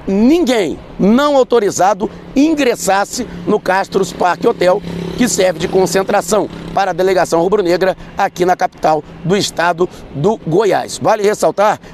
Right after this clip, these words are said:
que essa determinação, ela foi feita antes do episódio, que aconteceu na tarde de ontem. Inclusive, alguns integrantes da delegação até se mostraram surpresos, que só tomaram conhecimento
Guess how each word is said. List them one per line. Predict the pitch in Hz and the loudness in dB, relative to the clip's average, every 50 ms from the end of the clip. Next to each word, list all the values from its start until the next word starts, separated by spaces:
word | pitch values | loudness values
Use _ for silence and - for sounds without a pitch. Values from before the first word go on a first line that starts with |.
| - - | -14 -6
que | - 202 208 - | -4 -4 -2 0
essa | - 247 269 285 - - 208 | 0 0 0 0 0 -2 -2
determinação, | 180 - - 170 147 156 147 139 123 - - 190 208 165 - - - - - - - - - - | -2 -2 0 0 0 2 2 0 0 0 0 0 2 0 0 -4 -10 -16 -18 -18 -20 -18 -6 0
ela | 170 190 208 190 | 2 2 2 2
foi | - 208 175 | 2 0 0
feita | - - 208 240 226 - 240 226 - - | 2 0 -2 0 0 0 -2 -2 -2 0
antes | 320 320 349 349 359 359 - 370 349 311 - | 0 2 2 2 0 -2 0 0 -2 -2 -2
do | - - 294 | -2 -4 -4
episódio, | 302 - 330 277 165 190 196 185 165 135 - - - - - - - - | -2 -2 -2 -2 2 2 2 2 2 -2 -6 -12 -14 -14 -16 -16 -6 -2
que | 175 | -2
aconteceu | 170 - 208 208 - - - - 208 226 | 0 0 0 -2 0 -2 -2 0 0 0
na | 233 214 | 0 0
tarde | - 208 220 226 190 202 | -2 -2 -4 -4 -6 -4
de | 185 247 | -2 2
ontem. | 214 214 220 208 170 - - 87 - - - - - | 2 4 2 2 0 -4 -6 -8 -10 -12 -14 -6 -2
Inclusive, | 165 185 185 214 202 180 117 190 262 294 311 - - - - - - - - - - - - - - | 0 0 0 0 0 0 0 0 0 0 0 -2 -6 -8 -12 -20 -20 -20 -20 -20 -20 -20 -20 -14 -6
alguns | - 170 190 190 160 208 262 202 | -2 -2 -2 0 0 0 0 2
integrantes | 233 254 240 - 220 165 180 208 233 240 - - - - - - - - | 0 0 2 0 0 2 0 0 0 -2 -4 -8 -10 -12 -16 -20 -14 -6
da | - 170 226 | -2 -2 0
delegação | 233 220 214 208 190 180 165 - - 208 240 262 240 - - - - - - | 0 0 0 0 2 2 0 0 0 0 0 0 -2 -4 -8 -14 -20 -8 -4
até | - 175 - - 220 247 | -4 -2 0 2 2 2
se | - 254 | 2 2
mostraram | 247 233 - - 208 233 240 247 | 2 2 2 2 0 0 -2 -2
surpresos, | - - 269 165 - 214 247 254 214 - - - - | -4 -6 -6 -4 -2 0 0 0 0 -4 -8 -6 -4
que | 190 | -2
só | - 254 | -2 0
tomaram | 240 - 254 240 277 285 277 | 0 0 0 0 0 0 0
conhecimento | 277 - 277 277 269 269 269 - - 240 208 208 240 262 254 - - - 95 | 0 0 0 2 2 0 0 -2 -2 0 0 0 0 0 -2 -4 -6 -6 -6